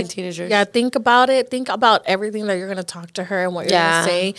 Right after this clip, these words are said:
Speaker 2: before you talk to her. That way you just don't go in there,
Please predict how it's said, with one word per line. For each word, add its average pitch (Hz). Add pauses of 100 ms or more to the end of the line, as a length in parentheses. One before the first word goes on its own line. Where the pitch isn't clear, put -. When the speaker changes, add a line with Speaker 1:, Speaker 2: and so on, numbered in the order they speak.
(280)
Speaker 2:
before 190
you 196
talk 170
to 196
her. 214
That 170
way 185
you 180
just 175
don't 180
go 170
in 170
there, 185